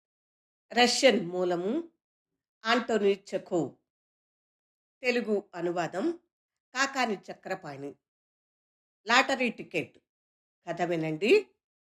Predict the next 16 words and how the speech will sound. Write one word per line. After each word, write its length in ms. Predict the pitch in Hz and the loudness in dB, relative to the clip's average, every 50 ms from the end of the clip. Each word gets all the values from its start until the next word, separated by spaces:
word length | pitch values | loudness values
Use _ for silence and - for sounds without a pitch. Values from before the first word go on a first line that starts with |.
| _ _ _ _ _ _ _ _ _ _ _ _ - | _ _ _ _ _ _ _ _ _ _ _ _ -2
ఇవాన్ 680 | 240 240 220 247 233 226 226 226 233 - _ 180 160 | 2 6 8 8 10 10 8 6 2 -6 _ -14 -6
డిమిట్రిచ్ 840 | 156 208 196 226 226 226 - _ - 196 202 - - - - - _ _ _ _ _ _ _ _ _ _ _ _ - | -4 -2 0 0 -2 -2 -6 _ -6 -6 -6 -6 -6 -14 -14 -16 _ _ _ _ _ _ _ _ _ _ _ _ -8
మధ్యతరగతి 720 | 175 175 170 165 - 208 196 - 190 170 165 - 165 - - | -4 -2 -2 -2 -2 -4 -2 -2 -4 -6 -6 -6 -8 -10 -8
మనిషి. 600 | 165 160 151 147 151 156 156 - - 151 - - _ _ _ _ _ _ _ _ _ _ _ _ _ | -6 -6 -4 -4 -4 -4 -6 -6 -10 -12 -14 -16 _ _ _ _ _ _ _ _ _ _ _ _ _
సాలుకు 680 | - - 220 196 190 190 190 180 185 - 170 170 180 185 | -4 4 6 8 8 8 8 4 2 2 2 4 4 4
పన్నెండు 540 | 185 - 175 165 165 170 170 170 165 165 | 4 2 2 4 4 6 6 6 6 6
వందల 340 | 165 156 160 165 156 160 151 - - _ _ _ _ - | 4 4 4 4 2 2 0 -2 -6 _ _ _ _ -12
ఆదాయంతో 840 | 160 156 156 156 175 170 170 165 160 160 160 - 156 156 156 160 160 - _ _ _ _ _ _ _ - 226 | -8 -8 -6 -2 0 2 4 4 2 2 -2 -2 0 2 2 0 0 -4 _ _ _ _ _ _ _ 0 2
తన 100 | 220 226 | 4 4
కుటుంబంతో 840 | 220 233 214 - 240 226 220 202 190 185 180 - 185 175 175 185 180 | 4 2 0 2 4 6 8 8 8 6 4 2 2 2 4 4 2
సుఖ 260 | 180 - - - - | 0 -4 -14 -16 -16
సంతోషాలతో 1000 | 175 - 180 170 165 170 170 156 - - 165 151 151 147 - 165 160 160 156 - | -12 -8 -6 -6 -4 -4 -6 -6 -4 -2 -2 -2 -2 -4 -8 -4 -4 -4 -4 -4
బతుకుతున్నాడు. 720 | 143 - - - - - 160 151 151 147 143 143 147 - - _ _ _ _ _ _ _ _ _ _ _ _ _ _ _ _ - 170 | -8 -10 -12 -16 -14 -8 -4 -2 -2 0 -2 -2 -4 -10 -14 _ _ _ _ _ _ _ _ _ _ _ _ _ _ _ _ -10 -6
ఆ 100 | 160 160 | -4 -4
రాత్రి 640 | 156 151 151 147 - - 165 180 226 311 311 - - _ _ _ _ _ _ - | -2 -4 -6 -6 -4 0 2 4 4 4 2 0 -4 _ _ _ _ _ _ -2
భోజనమయ్యాక 960 | 170 175 175 165 180 165 165 165 165 156 151 156 156 156 - 175 220 294 370 | 2 4 4 4 4 0 0 0 0 0 0 -2 -4 -2 0 0 0 0 0